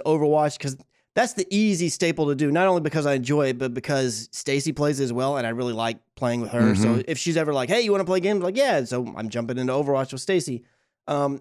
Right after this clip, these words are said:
Speaker 1: and I was gonna take a break from pub G, but they dropped a new patch, and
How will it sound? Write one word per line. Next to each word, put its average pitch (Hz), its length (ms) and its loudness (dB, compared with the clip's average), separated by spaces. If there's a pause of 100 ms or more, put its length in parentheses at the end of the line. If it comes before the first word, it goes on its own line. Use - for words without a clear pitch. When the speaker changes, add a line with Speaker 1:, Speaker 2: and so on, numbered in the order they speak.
Speaker 1:
and 160 140 -2
I - 20 0
was 214 220 2
gonna 220 120 -2
take 233 180 -2
a 175 60 0
break 160 300 0
from 156 560 0 (220)
pub 170 200 0
G, 175 300 0
but 147 240 -2
they 147 140 0
dropped 160 340 -2
a - 20 2
new 165 140 2
patch, 151 400 0
and 123 160 -6